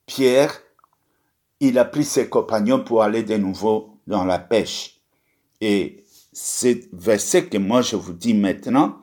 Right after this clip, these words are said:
dans Jean vingt et un, à partir de Jean quinze, vous savez, Jésus les a vus alors qu'il avait déclaré à Pierre, « Je ferai de toi pêcheur d'hommes. » Et voilà que Pierre va encore une fois à la pêche. Donc,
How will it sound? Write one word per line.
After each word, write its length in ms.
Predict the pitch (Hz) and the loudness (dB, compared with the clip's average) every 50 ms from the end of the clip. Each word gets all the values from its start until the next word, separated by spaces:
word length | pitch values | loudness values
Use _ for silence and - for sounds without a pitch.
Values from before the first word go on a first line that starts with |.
| _ _ _ _ | _ _ _ _
dans 240 | - 92 110 98 101 | -8 -2 -2 -2 -2
Jean 240 | 101 - - 127 123 | 0 0 0 0 0
vingt 360 | 104 90 110 110 104 92 - | 2 0 0 0 0 -2 -4
et 220 | 113 95 107 113 107 | -2 -2 -2 -2 -2
un, 80 | 92 - - | -4 -4 -6
à 60 | 107 | -8
partir 340 | 104 117 113 - - 127 120 | -6 -6 -8 -6 -6 -8 -6
de 100 | 104 107 | -6 -6
Jean 320 | 104 104 - 101 101 92 90 | -8 -8 -6 -6 -6 -8 -8
quinze, 380 | - - 143 151 160 - - _ _ _ _ _ _ - | -4 -2 -2 -2 -2 -4 -10 _ _ _ _ _ _ -16
vous 80 | 120 | -10
savez, 560 | 113 - 151 143 147 220 - 277 - - - _ _ - - | -4 2 2 2 2 2 -2 -2 -4 -8 -16 _ _ -16 -12
Jésus 560 | 233 - 131 127 117 120 127 123 113 95 - - _ _ _ _ _ - | -10 -6 -6 -6 -6 -6 -6 -6 -6 -6 -8 -14 _ _ _ _ _ -4
les 300 | 117 120 117 107 98 104 | 0 0 0 0 0 0
a 100 | 98 95 | 0 0
vus 480 | - 104 147 190 196 - - - - _ _ _ - | -2 -4 -4 -4 -4 -4 -6 -12 -20 _ _ _ 0
alors 360 | 123 120 120 143 160 160 - | 0 2 4 4 4 4 2
qu'il 160 | - 135 131 | 0 0 2
avait 240 | 120 - 147 151 135 | 2 2 2 0 -2
déclaré 580 | 120 131 107 98 - 107 107 107 107 117 127 117 | 0 -2 -4 -2 0 0 0 0 2 2 2 2
à 140 | 110 107 | 2 0
Pierre, « 480 | - - - 156 180 180 156 113 95 - - _ _ _ _ - | -2 -6 -4 -2 0 2 2 0 -2 -4 -12 _ _ _ _ -12
Je 140 | 90 120 127 | -6 -6 -6
ferai 300 | - - 135 127 139 139 | -4 0 2 4 4 4
de 160 | 131 131 117 | 4 2 -2
toi 300 | 104 - 131 127 127 - | 0 0 0 0 0 0
pêcheur 420 | 123 107 101 - - 113 104 90 | -4 -6 -4 0 0 0 0 0
d'hommes. » 380 | - 113 139 147 127 - - - - _ _ _ _ _ _ - | 0 2 2 2 2 0 -4 -14 -20 _ _ _ _ _ _ -6
Et 60 | 143 | -6
voilà 200 | 143 175 202 233 | -4 -2 -2 -4
que 160 | 226 233 214 | -2 -2 -2
Pierre 560 | 170 - - - 135 104 95 92 107 147 - _ _ _ _ _ _ _ _ _ - | -2 -2 -2 -4 -2 0 0 0 -2 -4 -8 _ _ _ _ _ _ _ _ _ -8
va 220 | 113 143 208 226 214 | -2 2 2 2 2
encore 260 | 180 175 190 196 185 | 2 0 2 2 2
une 200 | 170 160 151 139 | 2 0 -4 -6
fois 240 | - 160 170 165 143 | -4 -2 0 0 0
à 60 | 110 | 0
la 140 | 104 101 95 | -2 -4 -6
pêche. 540 | - 156 151 127 101 - - - - _ _ _ _ _ _ _ _ _ - | -2 0 0 0 -2 -4 -10 -12 -14 _ _ _ _ _ _ _ _ _ -2
Donc, 280 | 127 123 110 101 - | 0 0 0 -2 -6